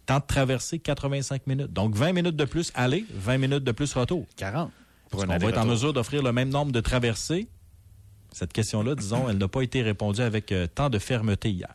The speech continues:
Speaker 2: Non.
Speaker 1: Durée des travaux, dix-huit mois.
Speaker 2: Un
Speaker 1: On
Speaker 2: an
Speaker 1: part
Speaker 2: et
Speaker 1: de
Speaker 2: demi.
Speaker 1: rien à Kakuna. Ça va quand même durer trente mois de moins qu'anticipé que Rivière-du-Loup. Le quarante-huit mois pour Rivière-du-Loup, j'ai bien de la misère à y croire. Bon.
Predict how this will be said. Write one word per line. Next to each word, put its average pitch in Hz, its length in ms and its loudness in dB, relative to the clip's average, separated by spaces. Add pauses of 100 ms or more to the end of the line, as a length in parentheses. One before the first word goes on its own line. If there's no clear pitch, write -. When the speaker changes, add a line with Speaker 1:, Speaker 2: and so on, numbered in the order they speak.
Speaker 2:
Non. 90 180 -4 (1000)
Speaker 1:
Durée 160 280 4
des 196 120 2
travaux, 170 360 2
dix-huit 131 380 -2
mois. 127 260 -6 (1500)
Speaker 2:
Un 78 100 -8
Speaker 1:
On - 40 -2
Speaker 2:
an 80 60 0
Speaker 1:
part 151 140 2
Speaker 2:
et - 20 2
Speaker 1:
de 139 80 2
Speaker 2:
demi. 98 100 0
Speaker 1:
rien 123 300 0
à 92 40 -10
Kakuna. 110 540 -4 (960)
Ça - 160 -6
va 92 120 2
quand 120 180 2
même 143 220 0
durer 107 340 0
trente 123 340 0
mois 127 220 2
de 113 80 0
moins 104 320 2
qu'anticipé 110 540 -4
que - 100 -10
Rivière-du-Loup. 98 520 -2 (300)
Le 190 80 0
quarante-huit 156 600 2
mois 139 180 2
pour 107 140 -4
Rivière-du-Loup, 101 560 0
j'ai 98 140 -2
bien 104 120 0
de 101 60 0
la 92 80 2
misère 90 240 -2
à 90 80 -4
y 87 40 -8
croire. - 300 -16 (100)
Bon. - 120 -8